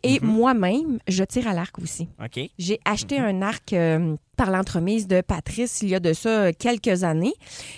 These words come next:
Speaker 1: Et je vous dirais que c'est un homme avec, euh, plein de belles qualités.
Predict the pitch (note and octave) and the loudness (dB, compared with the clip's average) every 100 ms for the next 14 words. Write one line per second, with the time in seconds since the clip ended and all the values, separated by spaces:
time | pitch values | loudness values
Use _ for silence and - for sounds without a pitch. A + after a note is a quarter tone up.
0 | - A#3+ C4 D4 - F#3 G3 F#3 F3+ F#3+ | -2 4 6 6 2 -2 -2 -4 -4 -4
1 | A3+ A#3 G3 G#3 - F3+ F#3+ G#3+ A3+ A3 | -4 -6 -6 -6 -2 -2 0 0 0 -2
2 | A3 A#3+ _ - E3+ F#3+ - - - C#3+ | -4 -10 _ -4 -2 -4 -8 -16 -12 -8
3 | A3+ A#3 A3 F3+ G#3+ G#3 G#3 F3+ E3 G3 | -4 -2 -2 -2 -4 -2 -4 -4 -2 -2
4 | G3 G#3+ | -2 -6